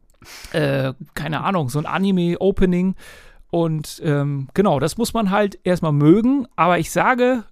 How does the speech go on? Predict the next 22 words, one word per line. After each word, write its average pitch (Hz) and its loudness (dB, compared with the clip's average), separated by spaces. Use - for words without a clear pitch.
allen, 233 2
die 226 -2
diese 185 0
Band 185 2
mal 185 0
eine 175 -2
Chance 208 -4
geben 220 -4
und 175 -6
das 165 -6
einfach 170 -4
mal 151 0
hören, 190 0
es 165 -2
ist 147 -4
wirklich 214 -2
höchst 180 2
instrumentelle, 190 -2
hochwertige 185 0
Musik. 160 -6
Also, 139 -4
ähm, 131 -4